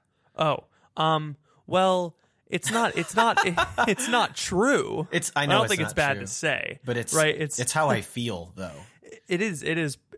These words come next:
Speaker 1: I mean, that's, that's how the apostles felt on
Speaker 2: That's,
Speaker 1: Good
Speaker 2: yeah.
Speaker 1: Friday.
Speaker 2: Yeah, yeah.
Speaker 1: I mean,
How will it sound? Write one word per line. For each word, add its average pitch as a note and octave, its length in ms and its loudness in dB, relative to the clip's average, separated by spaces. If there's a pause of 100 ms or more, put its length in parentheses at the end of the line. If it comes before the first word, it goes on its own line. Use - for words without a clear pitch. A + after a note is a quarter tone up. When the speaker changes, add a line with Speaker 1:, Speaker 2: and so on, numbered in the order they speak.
Speaker 1:
I D#3+ 140 0
mean, E3+ 380 -6
that's, E3 440 -4 (180)
that's D#3+ 260 -2
how D3+ 120 0
the C3 140 -6
apostles C#3 500 -4
felt C3+ 320 -6 (260)
on - 40 -14 (120)
Speaker 2:
That's, C3+ 120 -2
Speaker 1:
Good C3 120 -4
Speaker 2:
yeah. - 60 -18
Speaker 1:
Friday. C#3 420 0 (180)
Speaker 2:
Yeah, F#2 340 -6 (180)
yeah. F2 200 -8
Speaker 1:
I C#3 80 0
mean, C#3 300 -4